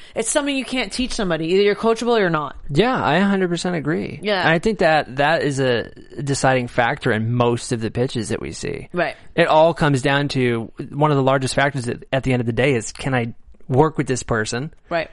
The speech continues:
Speaker 2: And can they bend what they already have so that we can
Speaker 1: Yeah.
Speaker 2: make it more profitable together?
Speaker 1: Yeah.
Speaker 2: You know?
Speaker 1: And Mark kept calling her Trixie.
Speaker 2: It was because the dog's name was Trixie.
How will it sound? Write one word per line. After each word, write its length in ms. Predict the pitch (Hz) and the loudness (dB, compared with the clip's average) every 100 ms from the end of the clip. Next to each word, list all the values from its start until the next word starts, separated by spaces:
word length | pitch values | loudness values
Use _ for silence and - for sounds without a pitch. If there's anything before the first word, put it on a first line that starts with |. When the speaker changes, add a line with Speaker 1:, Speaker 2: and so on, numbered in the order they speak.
| - | -4
Speaker 2:
And 160 | 135 | -2
can 160 | - 151 | 0 2
they 120 | 147 | 2
bend 360 | 131 143 147 135 | 2 2 2 4
what 160 | 139 | 2
they 140 | 139 131 | 2 2
already 280 | 127 120 120 | 2 0 0
have 500 | 139 147 123 120 - | 0 2 0 -2 -2
so 120 | 139 | -2
that 100 | 127 | 0
we 120 | 127 | -2
can 280 | 120 113 107 - - - | -2 -4 -6 -12 -16 0
Speaker 1:
Yeah. 100 | 135 | 2
Speaker 2:
make 160 | 147 | 4
it 40 | 147 | 2
more 140 | 139 | 0
profitable 500 | - 151 135 131 117 | 2 2 2 0 -2
together? 520 | 110 113 135 98 - - - | -2 2 2 0 -6 -16 -16
Speaker 1:
Yeah. 160 | 180 - | -14 -6
Speaker 2:
You 140 | 139 | -2
know? 220 | 127 117 127 - - | 2 0 -2 -10 -4
Speaker 1:
And 140 | - 330 | -2 0
Mark 260 | 359 466 | 0 -2
kept 240 | - 640 - | -4 -6 -4
calling 300 | - 330 320 | -2 -2 0
her 140 | 269 - - | -2 -4 -8
Trixie. 600 | - 294 - - - - - - - - _ - - - - | -8 -8 -8 -8 -8 -10 -12 -18 -20 -20 _ -20 -20 -8 2
Speaker 2:
It 100 | 165 | 4
was 140 | 180 | 4
because 340 | 180 - 202 170 | 2 2 2 2
the 80 | |
dog's 420 | 139 139 143 135 131 | 2 4 4 4 2
name 160 | 117 | 2
was 140 | 110 104 | 0 -4
Trixie. 540 | - 113 - 113 - | -4 -6 -6 -8 -10